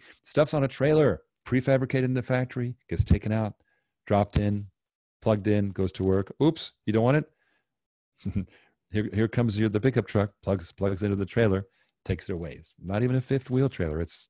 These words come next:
it's small. So that's a beautiful thing. I wanted to cover a couple more things and to circle back, and that is that we are expecting very soon to be effective on our Regulation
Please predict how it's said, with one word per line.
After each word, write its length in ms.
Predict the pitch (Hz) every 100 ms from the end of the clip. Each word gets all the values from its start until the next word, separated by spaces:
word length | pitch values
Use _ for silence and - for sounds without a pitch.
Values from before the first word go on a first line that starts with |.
| _
it's 240 | 110 - - - _ _ -
small. 500 | - 185 170 - - _ _ _ _ _ _ _ _
So 160 | -
that's 240 | 92 113 -
a 60 |
beautiful 300 | 95 85 -
thing. 260 | 85 - - _ _ -
I 260 | - 113 113
wanted 320 | 113 135 131
to 100 | -
cover 320 | - 120 113 120
a 60 |
couple 280 | - 135 139
more 140 | 113
things 440 | 104 95 95 127 - _ _ _ _ _ _ -
and 480 | 101 101 98 92 - _
to 100 | -
circle 320 | - 107 -
back, 420 | 87 95 92 104 _ _ _ _ _ _ _
and 140 | 95
that 120 | 98
is 240 | 98 98 92
that 320 | 101 95 92 -
we 480 | 98 107 107 110 - _
are 500 | 101 101 98 98 90 _ _ _ _ -
expecting 540 | - - 107 - 92
very 540 | 85 82 98 98 131
soon 540 | 151 - 117 107 107 110 _ _ _ _
to 80 | 98
be 120 | 98
effective 460 | 90 - 95 - 92
on 140 | 87
our 180 | 85 85
Regulation 680 | 90 90 90 82 85 80 80